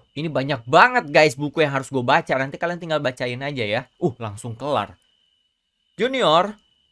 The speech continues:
this is just one of scary book people write. You are too young to be reading this kind of stuff. It will scare your little mind half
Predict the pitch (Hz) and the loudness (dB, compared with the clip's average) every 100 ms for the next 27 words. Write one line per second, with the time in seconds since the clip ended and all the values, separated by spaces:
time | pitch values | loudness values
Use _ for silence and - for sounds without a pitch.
0 | _ - 196 220 247 170 185 180 160 180 | _ -4 -4 -2 -4 -2 -2 0 0 0
1 | 208 208 - _ _ 156 160 - 147 139 | -2 -10 -16 _ _ -2 -2 -6 0 0
2 | 156 160 123 127 _ _ _ 120 117 131 | 0 -4 -8 -10 _ _ _ -10 -8 -6
3 | 135 131 127 113 - _ _ _ _ _ | -6 -4 -4 -6 -10 _ _ _ _ _
4 | 311 302 _ _ _ _ _ - _ - | -20 -20 _ _ _ _ _ -20 _ 0
5 | 185 226 - 180 165 139 135 156 160 - | 2 2 -2 -6 -2 0 0 -2 -10 -12
6 | 123 117 113 113 113 113 131 160 156 151 | -12 -10 -10 -10 -8 -6 -6 -6 -6 -8
7 | 120 120 113 113 113 - 113 104 - _ | -10 -10 -12 -10 -10 -10 -8 -8 -10 _
8 | _ _ _ _ _ _ - 147 147 143 | _ _ _ _ _ _ -4 -4 -2 -6
9 | 135 - 139 139 143 131 127 120 120 120 | -6 -4 -2 0 0 -2 -4 -8 -6 -6
10 | 117 113 110 113 120 - 110 113 113 | -6 -8 -8 -8 -12 -10 -6 -6 -6